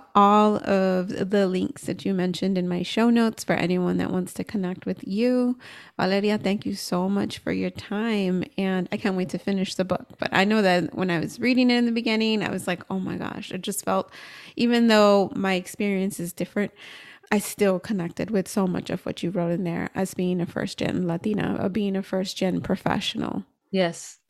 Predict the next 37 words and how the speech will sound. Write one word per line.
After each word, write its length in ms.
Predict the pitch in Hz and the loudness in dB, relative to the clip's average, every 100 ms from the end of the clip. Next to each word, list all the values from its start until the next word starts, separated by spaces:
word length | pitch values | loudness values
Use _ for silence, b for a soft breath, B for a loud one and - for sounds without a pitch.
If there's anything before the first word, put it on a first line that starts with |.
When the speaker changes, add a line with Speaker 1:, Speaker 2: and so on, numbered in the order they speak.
| _ _ _ | _ _ _
Speaker 2:
Yes, 400 | 190 190 185 - | 4 4 4 0
and 160 | 185 196 | 0 2
also 280 | 202 220 | 2 4
the 140 | 208 190 | 4 4
book 220 | 190 208 | 4 2
is 160 | 220 190 | 2 4
written 480 | 202 208 202 202 b b b b _ | 2 6 4 4 b b b b _
after 320 | 185 196 214 190 | 4 4 4 2
fifty-five 920 | - 247 - 247 208 208 196 196 190 | 6 4 4 2 4 10 10 10 6
interviews 600 | 196 196 202 175 180 180 | 0 2 2 2 2 2
with 160 | 185 175 | 0 2
Latinas 500 | 175 170 185 180 180 | 2 0 0 0 2
from 220 | 170 165 - - | 0 0 -6 6
all 320 | 190 190 180 | 10 10 10
over. 380 | 156 113 - 143 _ _ _ _ _ - | 8 4 -2 -8 _ _ _ _ _ 4
I 100 | 190 | 8
mean, 300 | 202 196 170 | 8 8 6
Latinas 500 | 180 175 214 233 240 | 4 6 8 8 8
in 100 | 220 | 6
the 100 | 190 | 6
U 140 | 190 | 6
S, 140 | 175 143 | 6 4
but 180 | 151 - | -2 -2
some 160 | 165 | -2
of 140 | 160 143 | -2 0
them 200 | 156 156 | -2 0
born 220 | 156 156 | -2 -2
here, 300 | 147 269 151 | 0 4 4
some 240 | 139 143 | 4 0
of 160 | 147 143 | 0 -2
them 160 | 160 190 | -2 6
immigrants, 540 | 262 214 156 107 139 | 6 6 4 -4 -4
some 140 | 165 | -2
of 140 | 165 - | -2 0
them 300 | 160 156 156 b b - | 0 0 -2 b b -6
business 460 | 160 - 202 - | -4 0 0 4
owners, 500 | 262 208 143 143 - | 4 6 2 -4 -12